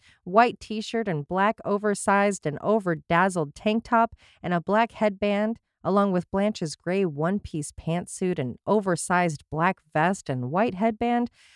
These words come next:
Together they are quite the sight, and they stand out like shiny but sore thumbs.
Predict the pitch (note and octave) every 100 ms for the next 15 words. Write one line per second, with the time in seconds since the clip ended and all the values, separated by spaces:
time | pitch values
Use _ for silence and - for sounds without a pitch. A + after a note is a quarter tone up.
0 | _ _ _ G#3 G#3+ A#3 A3+ G3+ G3 F3+
1 | D#3 - - - C4+ D4+ - - D3+ -
2 | C#3+ B2+ - _ _ _ D#3 D3+ D3+ -
3 | F3 F3 E3+ F3+ D3+ C3+ - - G#3+ G#3+
4 | A3 E3 F#3+ A3 G3 G#3 - - A#3+ G3
5 | C#3 D3+ - F3 B2 F2 C3+